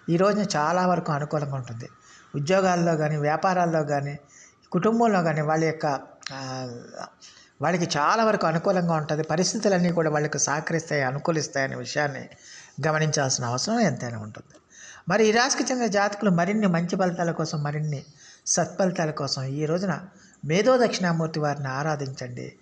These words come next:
మేధో దక్షిణామూర్తి వారి స్తోత్ర పఠనం చేయటం వల్ల చాలా వరకు మరిన్ని మంచి ఫలితాలు రావడానికి అవకాశం ఉంటుంది.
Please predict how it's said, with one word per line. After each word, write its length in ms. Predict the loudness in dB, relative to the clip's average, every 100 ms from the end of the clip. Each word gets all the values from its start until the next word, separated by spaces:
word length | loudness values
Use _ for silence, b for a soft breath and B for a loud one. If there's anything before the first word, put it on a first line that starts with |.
| b b _
మేధో 300 | -2 2 4
దక్షిణామూర్తి 560 | 4 0 -2 -2 -2 -4
వారి 140 | -4
స్తోత్ర 360 | -4 -4 -2 -2
పఠనం 320 | -4 -4 -6 -6
చేయటం 220 | -6 -6
వల్ల 240 | -4 -6 -8 B B B B B -2
చాలా 220 | 0 2
వరకు 420 | 4 2 0 -4 -4 -4
మరిన్ని 320 | -2 -2 0
మంచి 240 | 0 0
ఫలితాలు 360 | -4 -6 -6 -6
రావడానికి 460 | -8 -6 -8 -6
అవకాశం 420 | -6 -6 -8 -10 -12
ఉంటుంది. 320 | -14 -16